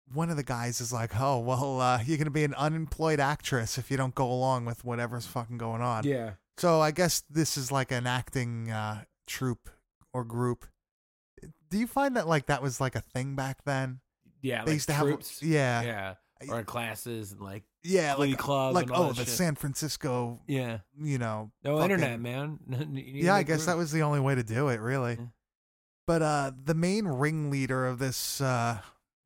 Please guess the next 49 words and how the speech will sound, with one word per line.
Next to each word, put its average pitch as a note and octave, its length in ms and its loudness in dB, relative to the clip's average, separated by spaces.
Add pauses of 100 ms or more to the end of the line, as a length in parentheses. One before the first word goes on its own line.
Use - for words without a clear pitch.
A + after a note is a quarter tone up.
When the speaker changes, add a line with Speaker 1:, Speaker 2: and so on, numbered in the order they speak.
(140)
Speaker 1:
of B2 100 -10
this A#2 120 -6
group, B2+ 300 -8
I A2+ 100 -8
guess, A#2 260 -10
whatever, A#2+ 320 -6 (300)
is C3+ 180 -6
Alan, C#3 560 0
and D3 120 -2
this C3+ 180 -2
is C3+ 160 -4
Alan C3+ 300 4
Ormsby, C#3 720 4
so B2 460 0 (420)
it's C#3 100 -6
pretty D#3 180 4
funny C#3 280 2
that B2+ 160 2
he's, C3 340 -4
he C#3+ 180 -2
had C3+ 140 0
the B2+ 60 -6
starring C3+ 400 0
role, D3+ 160 4
and D#3 80 4
he's D3+ 120 2
actually E3+ 340 2
really E3+ 280 4
good C3+ 240 6
in B2 120 0
this, C3+ 140 2
Speaker 2:
Yeah. G3+ 240 2
Speaker 1:
in D#3 220 2
this, D#3+ 320 2
uh, B2+ 340 2
character. B2 600 -2 (880)
Um, A#2 500 -2 (1300)
the D3 80 -2
two F#3 240 2
other D3+ 140 2
people D#3 260 -4
that C#3 100 0
he's B2+ 160 -2
talking C3+ 340 -2
to C3+ 140 -4
are A2+ 80 -4
Paul B2 360 -2
and A#2 100 -4
Terry, A2+ 480 -4